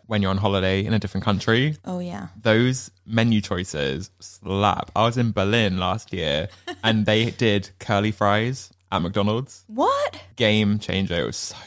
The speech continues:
Speaker 1: good.
Speaker 2: Wow.
Speaker 1: No.
Speaker 2: The range of Fanta is just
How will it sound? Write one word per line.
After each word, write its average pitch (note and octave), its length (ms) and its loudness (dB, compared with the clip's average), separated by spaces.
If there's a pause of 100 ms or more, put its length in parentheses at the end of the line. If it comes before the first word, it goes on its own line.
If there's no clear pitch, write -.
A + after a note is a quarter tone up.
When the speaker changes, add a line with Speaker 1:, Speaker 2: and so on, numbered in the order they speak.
(120)
Speaker 1:
good. A#1+ 400 -6
Speaker 2:
Wow. A#3+ 1080 -4
Speaker 1:
No. B2 280 -4 (360)
Speaker 2:
The B3 140 0
range C4+ 300 2
of - 80 -2
Fanta C4 500 0
is F3+ 140 -4
just - 320 -4